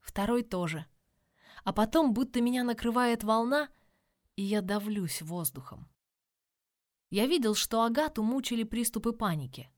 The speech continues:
Чувствовала ли она что-то похожее? Что может быть естественнее, чем дыхание? И что я в действительности могу,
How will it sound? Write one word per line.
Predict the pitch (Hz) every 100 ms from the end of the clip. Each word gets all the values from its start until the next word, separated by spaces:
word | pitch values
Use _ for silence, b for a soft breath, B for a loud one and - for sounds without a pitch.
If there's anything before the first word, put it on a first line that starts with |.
| _ _ _ _ _ _ _
Чувствовала | - 330 - 285 277 277
ли | 269
она | 262 269 269
что-то | - 269 262
похожее? | 233 247 233 - 254 175 139 110 - _ _ _ _ _ _ _ _ _ _ _ _
Что | - - 311
может | 247 233 202
быть | 180 180
естественнее, | 160 151 - 226 233 - 170 160 160
чем | - 190
дыхание? | 180 202 - 226 156 131 165 _ _ _ _ _ _ _ _ _ _ -
И | 175
что | - - 240
я | 214 196
в |
действительности | 190 202 208 - - 208 208 - 135 135 131 -
могу, | 165 180 196 269